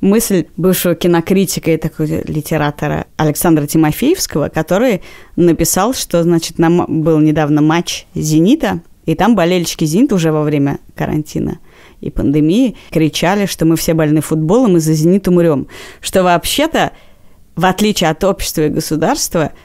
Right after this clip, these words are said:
болельщики — это не та институция, которые должны быть разумными и спасать человеческие жизни. Что вообще-то должна, конечно, появиться сила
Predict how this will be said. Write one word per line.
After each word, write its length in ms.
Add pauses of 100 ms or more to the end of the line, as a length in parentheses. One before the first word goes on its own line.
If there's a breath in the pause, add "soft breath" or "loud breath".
(140 soft breath)
болельщики — 760
это 240
не 140
та 240
институция, 640
которые 360
должны 380
быть 220
разумными 720
и 320
спасать 480
человеческие 540
жизни. 360
Что 200
вообще-то 580 (460 loud breath)
должна, 360
конечно, 460
появиться 560
сила 680